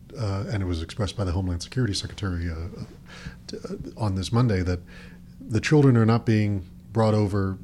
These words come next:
because it's a family trying to cross, but they might be brought over because families know the law, and that they know that if you have a kid with you,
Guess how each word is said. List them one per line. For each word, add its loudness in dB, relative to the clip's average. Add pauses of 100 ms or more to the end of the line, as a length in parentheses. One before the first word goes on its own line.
(160)
because 2
it's -4
a -4
family 0
trying -2
to -6
cross, 2
but -6
they -4
might -2
be -6
brought -4
over -4 (500)
because 4 (300)
families 4
know 6
the 2
law, 0
and -2
that -4
they 2
know 4
that 2
if -2
you 0
have 2
a 0
kid 6
with 0
you, 0